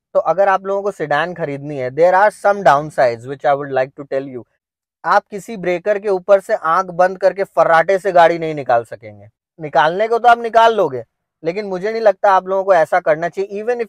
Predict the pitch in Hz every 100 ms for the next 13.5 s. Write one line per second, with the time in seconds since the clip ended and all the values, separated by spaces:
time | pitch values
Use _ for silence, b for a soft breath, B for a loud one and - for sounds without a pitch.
0 | 233 196 165 185 202 202 156 156 180 165
1 | 165 165 147 147 156 - 147 160 160 151
2 | 160 170 170 - _ _ - 170 170 170
3 | 160 160 151 127 120 - 107 - _ _
4 | - 170 185 190 196 165 170 180 180 151
5 | - 175 165 175 160 156 160 143 151 _
6 | - 151 - 160 175 175 175 170 151 151
7 | 143 170 156 139 139 143 143 143 147 143
8 | 131 127 - 113 101 98 _ _ _ _
9 | 147 139 151 - 170 165 160 196 175 165
10 | 175 190 165 139 160 170 165 - 170 175
11 | 151 139 156 151 147 143 143 127 135 139
12 | 131 113 143 143 _ - 160 156 190 175
13 | 180 185 - 196